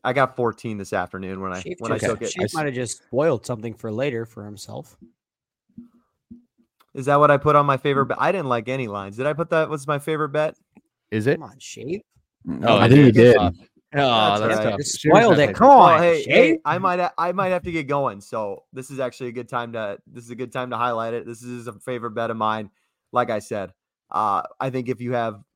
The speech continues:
Speaker 1: Riley Leonard on one leg or you have Henry Belvin out there, I think that, J P, like you said, this team is gonna struggle to score points. Um, and the reason they run the ball so well, J P, is, like, when you have that many receivers,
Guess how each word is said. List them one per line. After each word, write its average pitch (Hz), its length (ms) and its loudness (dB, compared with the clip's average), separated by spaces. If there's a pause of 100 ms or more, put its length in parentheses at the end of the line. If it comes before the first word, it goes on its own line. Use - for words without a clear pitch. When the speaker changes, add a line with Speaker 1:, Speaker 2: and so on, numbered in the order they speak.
(500)
Speaker 1:
Riley 135 380 0
Leonard 139 280 -4
on 123 140 -2
one 127 200 -2
leg 120 340 -2
or 117 80 -6
you 120 180 -6
have 110 100 -10
Henry 117 260 -10
Belvin 107 340 -6
out 104 220 -8
there, 107 280 -6
I 110 140 -8
think 107 300 -14
that, 110 140 -12 (380)
J 117 200 -10
P, 113 160 -12
like 104 240 -10
you 107 80 -14
said, 98 220 -12
this 110 140 -14
team 127 240 -10
is 101 100 -14
gonna 101 180 -14
struggle 101 420 -4
to 98 80 -14
score 101 260 -10
points. 95 460 -14 (420)
Um, 104 300 -2 (180)
and 156 160 -4
the 139 80 2
reason 202 300 -2
they 180 100 -2
run 135 200 0
the 165 80 0
ball 110 240 -6
so 117 200 -8
well, 107 280 -6
J 107 180 -14
P, 113 200 -12
is, 107 140 -14
like, 104 260 -8 (440)
when 170 120 -8
you 208 100 0
have 156 320 -6
that 196 120 2
many 190 200 -4
receivers, 165 720 -6